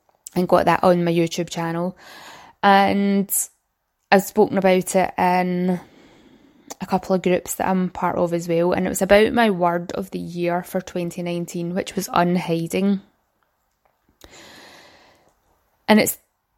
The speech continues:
as I'm recording this, it's the thirtieth of April. And I keep thinking, "Holy man, it's the end of April. We're nearly into May and I haven't even started my year yet." I feel like I'm really on a back foot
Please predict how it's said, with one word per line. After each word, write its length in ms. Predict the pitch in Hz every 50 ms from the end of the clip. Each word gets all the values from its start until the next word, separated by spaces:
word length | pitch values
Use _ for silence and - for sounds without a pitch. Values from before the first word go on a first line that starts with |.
| _ _ _ -
as 240 | - 226 240 233 226
I'm 160 | 240 226 226
recording 500 | 214 214 208 - 208 202 196 190 208 208
this, 240 | 202 202 196 196 - -
it's 140 | 147 - -
the 120 | - 190
thirtieth 580 | - - 202 185 185 180 180 - 185 175 - -
of 160 | 175 170 - _ -
April. 640 | 185 185 175 170 - - 190 196 196 202 196 196 _ _ _ - - _ -
And 160 | 185 180 175
I 120 | 170 175
keep 260 | 175 - - - - -
thinking, 600 | - - 175 180 175 - - 185 180 180 185 175
"Holy 520 | 180 - - - - - 196 185 180 180
man, 440 | 175 170 170 165 165 165 175 175 175 - - 208 -
it's 140 | - 180 -
the 100 | - 143
end 200 | 175 190 180 170
of 80 | - -
April. 480 | 170 165 165 - - - 170 170 170
We're 120 | 170 - 175
nearly 300 | 185 185 185 180 185 185
into 300 | 180 170 165 - - 170
May 240 | 170 170 170 170
and 120 | - - 170
I 60 | 170
haven't 240 | 165 - 170 160 160
even 200 | 165 160 151 151
started 600 | - - - - 156 151 151 - - 185 175 -
my 140 | 165 160 160
year 260 | 160 160 156 165 165
yet." 400 | 165 170 170 170 175 - _ _ _ _ - - - - - - - - - -
I 60 | -
feel 200 | - 202 180 180
like 340 | 175 175 175 175 175 - _ _ _ _ - - - - _ _ _ _ _ _ _ _ _ _ _ _ _ _
I'm 140 | - 190 196
really 320 | 190 190 190 185 185 180 180
on 140 | 175 175
a 80 | 175 170
back 480 | 165 - - 175 165 - - - - -
foot 400 | - - 190 196 220 233 -